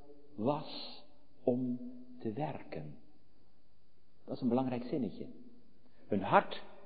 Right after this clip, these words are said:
ontbrandt in liefde tot de dienst van de Heere. Wat is dat nodig? Als je iets doet, dat je hart erbij is. Niet alleen puur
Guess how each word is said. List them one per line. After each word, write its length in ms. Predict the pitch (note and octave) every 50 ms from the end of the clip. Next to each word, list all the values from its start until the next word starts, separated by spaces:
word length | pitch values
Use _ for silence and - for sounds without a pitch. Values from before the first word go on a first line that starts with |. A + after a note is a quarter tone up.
| - - - - - - - -
ontbrandt 840 | - B2 A#2 - - - - F3+ G3 G#3+ A3 G#3+ G#3+ G#3 - - - -
in 220 | - A#2 A2 G#2+
liefde 520 | G#2 D#3+ G#3 G3 F3 - - G3 G#3+ G#3 G#3
tot 180 | - C3+ -
de 140 | - G2 F2+
dienst 260 | A2 E3 E3 D3+ -
van 140 | - G#2+ G2
de 80 | F2+ F2+
Heere. 480 | F#2+ A#2+ C3 D3+ D#3 D#3+ F3 D#3+ F3+ - - - - - - - - - - - - - - - - - - - - -
Wat 160 | - - - -
is 80 | -
dat 160 | - G2+ -
nodig? 640 | - A2+ B2 C3 C3 C#3 - D3 D3+ - - - - - - - - - - - - - - - - - - - - - - - - - - - - -
Als 160 | A2 G2 -
je 100 | B2 -
iets 300 | A#2 G#2 F2 - F#2 -
doet, 280 | - D3 E3 - -
dat 180 | - G#2 F#2 -
je 80 | - F2+
hart 480 | - - - - C3+ D#3+ - - - -
erbij 600 | - A#2 A2 G2 F2+ - - A#2+ A#2+ A2 G#2 G#2+ -
is. 300 | - A#2 G2+ - - -
Niet 180 | B2+ C3 A#2+ B2+
alleen 400 | A#2+ A#2+ B2 B2 A#2 - - -
puur 380 | - A3+ G#3 F#3 F3 D3+ C3+